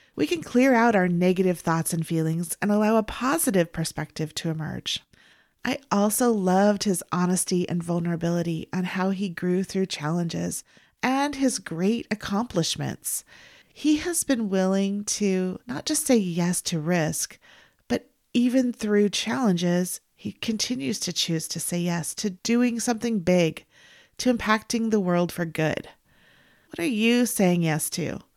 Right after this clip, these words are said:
What do you need to continue to say yes to right now in your life, even though it would be easier to just go back to the way things were?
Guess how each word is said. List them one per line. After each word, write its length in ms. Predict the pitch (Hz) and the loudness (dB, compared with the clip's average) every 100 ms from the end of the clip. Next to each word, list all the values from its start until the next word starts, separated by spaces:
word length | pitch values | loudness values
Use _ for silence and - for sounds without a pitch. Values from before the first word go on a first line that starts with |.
| _ _ _ _ _ | _ _ _ _ _
What 140 | - - | -20 -8
do 120 | 330 | -8
you 240 | 302 240 240 | -6 -4 -2
need 240 | 240 240 | -2 -2
to 60 | 220 | -4
continue 840 | - 214 196 - - 214 233 208 180 | -6 -6 -4 -4 -2 -2 0 0 0
to 100 | 165 | -2
say 220 | - 170 | -4 -4
yes 280 | 160 156 - | -4 -6 -6
to 200 | 180 170 | -4 -2
right 260 | 165 170 | -2 -2
now 240 | 170 165 165 | 0 0 2
in 100 | 156 | 0
your 120 | 160 | 0
life, 360 | 160 156 160 - _ _ | -2 -2 -4 -8 _ _
even 420 | 277 302 330 311 | 0 2 2 0
though 240 | 269 269 277 | 0 0 0
it 140 | 254 | -2
would 140 | - 190 | 0 0
be 180 | 196 - | -2 0
easier 540 | 185 196 190 175 160 | 0 2 0 -2 -4
to 160 | - 170 | -6 -6
just 260 | 196 185 | -4 -4
go 160 | - 185 | -4 -4
back 280 | 170 151 - | -4 -8 -10
to 100 | 165 | -8
the 140 | 170 | -4
way 160 | 160 160 | -2 -2
things 380 | 165 165 156 160 | -2 -4 -4 -4
were? 380 | 165 160 160 | -4 -4 -8